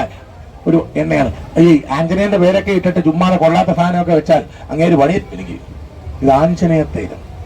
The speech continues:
ശക്തിയാണ്, ബുദ്ധിയാണ്, ഇത് മരുന്നാണ്. ഓക്കെ? നമുക്ക് ചേട്ടന്റെ കാലിന്റെ മുട്ട് ഒന്ന് കിടാവിനെ അഴിച്ചു വിടാൻ ഇവിടെ, ഇവിടെ, ഇവിടെ.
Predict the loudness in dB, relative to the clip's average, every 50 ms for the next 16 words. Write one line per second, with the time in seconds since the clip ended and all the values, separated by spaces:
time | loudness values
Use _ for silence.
0 | -16 -16 -16 -8 -2 -2 -2 0 2 2 2 2 2 0 -2 -2 0 0 0 2
1 | 2 2 2 2 0 -4 -14 -14 -12 -12 -10 -10 -10 -12 -14 -16 -16 -16 -16 -14
2 | -14 -10 -2 2 4 4 6 6 4 2 2 2 0 -2 -2 -4 -10 -16 -12 -8
3 | -6 0 2 2 2 2 0 -6 -18 -20 -14 -6 -2 0 0 2 4 4 2 2
4 | 0 -8 -16 -12 -8 -4 -2 -2 0 0 0 2 2 2 2 2 0 0 -2 -2
5 | -2 -2 -2 -2 -4 -10 -14 -8 -4 -2 0 2 2 2 2 0 -4 -14 -6 -2
6 | 2 4 4 4 4 2 0 -2 -2 -2 -2 -2 -2 -2 -2 -4 -6 -6 -6 -8
7 | -10 -10 -12